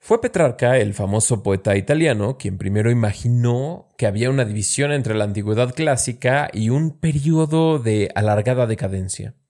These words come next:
Si bien Petrarca se consideró a sí mismo como perteneciente a esta edad oscura que él estaba apenas definiendo, también, y de una manera muy inusual,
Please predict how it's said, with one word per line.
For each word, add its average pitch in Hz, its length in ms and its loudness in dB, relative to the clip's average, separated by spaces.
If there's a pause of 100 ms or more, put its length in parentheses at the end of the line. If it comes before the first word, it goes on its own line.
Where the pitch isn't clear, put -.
(640)
Si - 200 -2
bien 214 240 0
Petrarca 185 480 -2
se 156 160 -2
consideró 107 600 0
a 120 80 4
sí 107 160 -4
mismo 127 480 0
como 85 260 -8
perteneciente 104 760 -2
a 98 60 2
esta 104 420 0
edad 101 260 -2
oscura 123 480 -2
que - 80 -8
él 104 80 -2
estaba 104 380 0
apenas 101 500 -2
definiendo, 117 680 -4 (480)
también, 139 680 2
y 98 120 -6
de 101 100 -4
una 123 160 0
manera 117 280 2
muy 113 180 -2
inusual, 143 580 0